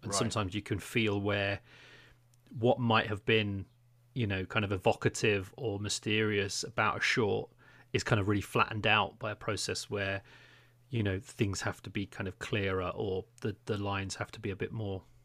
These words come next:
Speaker 1: joined up, you know. I think, you know, you look at something like Saint Maud, which obviously is kind of similar, similar time in terms of sort of release, but, but you look at Rose Glass's shorts, which, which are not directly linked, but certainly capture something that she was, I think she was able to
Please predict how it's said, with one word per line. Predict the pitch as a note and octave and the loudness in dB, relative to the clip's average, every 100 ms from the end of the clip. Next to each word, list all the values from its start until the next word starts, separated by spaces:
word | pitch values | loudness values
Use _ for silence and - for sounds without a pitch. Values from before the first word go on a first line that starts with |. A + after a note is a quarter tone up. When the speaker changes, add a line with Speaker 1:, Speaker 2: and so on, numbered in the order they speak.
| - | -10
Speaker 1:
joined | A#2 G#2 F#2 G2 | 0 0 2 -2
up, | F#2 - - - - | -2 -6 -20 -20 -8
you | G#2+ | -4
know. | F#2+ F#2+ G#2+ - - - | -4 -6 -10 -14 -16 -6
I | A#2+ | 2
think, | C3 C3 | 4 6
you | |
know, | G#2+ | 4
you | G#2+ | 4
look | A#2 | 2
at | |
something | - G#2+ G2+ | 2 2 2
like | G2+ | 0
Saint | - A2 G#2 | 2 2 2
Maud, | G#2+ G2+ G2 F#2+ - _ - | -2 -2 -2 -4 -12 _ -8
which | B2 - - | -6 -4 -6
obviously | G#2+ - | -6 -6
is | G2 | -6
kind | - G2 | -2 -2
of | |
similar, | - A2 G#2 G2+ F#2+ - - - | -2 0 0 0 -2 -8 -20 -8
similar | - - F#2+ | 2 2 2
time | - - A2 G#2+ F#2 | -2 0 2 0 -2
in | F2+ | -4
terms | - F#2+ | -6 -6
of | F#2 | -8
sort | - A#2+ | -10 -8
of | A2 | -2
release, | A2 G#2+ - | 2 2 2
but, | - - - - - - - | -2 -2 -6 -18 -18 -20 -16
but | - | -8
you | A#2+ | -4
look | G#2+ | -4
at | - | -2
Rose | A#2+ A2 F#2+ | 2 2 4
Glass's | A2 G2+ - G2 | 2 2 2 -4
shorts, | - A2 - - | -4 -4 -6 -10
which, | - - - - | -12 -12 -12 -14
which | - - - _ - | -12 -12 -16 _ -4
are | A2+ | 0
not | G2+ - _ _ - | 0 -2 _ _ -8
directly | - A2 G#2 A2 | 0 2 2 6
linked, | C3 A#2 - - | 6 6 2 -8
but | - | -4
certainly | - A#2+ G#2 G#2 G2 - | 4 4 4 -2 -8 -10
capture | - - - - G2+ G2 - _ | -2 -2 -2 -2 0 0 -6 _
something | - A2+ - | -4 -4 -2
that | G#2 | -4
she | - A#2+ | 0 0
was, | G#2+ | 0
I | A2+ | 0
think | A2+ | -2
she | - | -2
was | G#2+ | 0
able | G#2 G2+ G2+ | 2 2 0
to | - G#2 | 0 0